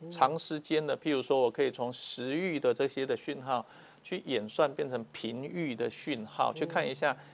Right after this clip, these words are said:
Speaker 2: 诶，它实际上是涵盖了哪几个频率在那边。那这些都会有一些的基础性的资讯可以更广泛的提供出来。
Speaker 1: 嗯。
Speaker 2: 所以说在产品上面的话，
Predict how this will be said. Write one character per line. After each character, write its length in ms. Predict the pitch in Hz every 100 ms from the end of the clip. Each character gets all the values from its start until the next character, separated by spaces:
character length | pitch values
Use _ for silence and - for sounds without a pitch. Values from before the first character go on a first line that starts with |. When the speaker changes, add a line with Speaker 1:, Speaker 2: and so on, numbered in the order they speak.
| -
Speaker 2:
诶， 100 | 165
它 160 | 190 202
实 180 | - 175
际 180 | 175
上 220 | 151 151 135
是 300 | 151 135 - - - -
涵 240 | - 120
盖 220 | 139 165 131
了 160 | 117 113
哪 220 | 120 147 180
几 280 | - 117 104
个 240 | 123 107 - -
频 420 | - 117 147 165
率 300 | 202 139 -
在 240 | - 143
那 160 | 131 135
边。 240 | - 120 - - - - -
那 100 | 254
这 160 | 214 214
些 240 | - 175
都 200 | 170 -
会 280 | 143 180 147
有 180 | 117 113
一 100 | 127
些 300 | - 123 123
的 220 | 117 107 - - - - - - - -
基 160 | - 151
础 160 | - 117
性 240 | 165 135
的 80 | 117
资 260 | - 139
讯 280 | 127 - 127
可 140 | - 127
以 160 | 107 -
更 180 | - 139
广 180 | - 95 -
泛 180 | 131
的 120 | 113 101
提 200 | - 107
供 240 | 113 107
出 220 | - 117
来。 80 | 104
Speaker 1:
嗯。 60 | 147
Speaker 2:
所 160 | 135
以 80 | 226
说 180 | 175 180
在 220 | 170 151
产 180 | - 165
品 140 | 156
上 180 | 120 147
面 240 | 139 139 113
的 140 | 110
话， 240 | 131 117